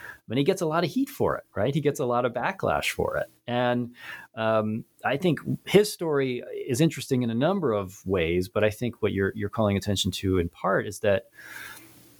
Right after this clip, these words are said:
you know, here's a lone pioneer surrounded by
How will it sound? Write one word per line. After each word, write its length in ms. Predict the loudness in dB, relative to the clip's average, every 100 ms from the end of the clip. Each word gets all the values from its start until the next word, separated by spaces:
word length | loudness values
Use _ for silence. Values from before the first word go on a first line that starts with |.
| _ _ _ -16 -16 -4
you 80 | -4
know, 60 |
here's 200 | -2 -2
a 60 | -2
lone 640 | 0 -2 0 2 0 -2
pioneer 960 | -4 -2 2 2 2 2 2 2 2 -2 -12 -20 _
surrounded 1040 | -2 2 2 0 -2 0 0 0 -2 -2
by 800 | 0 2 2 0 0 4 4 2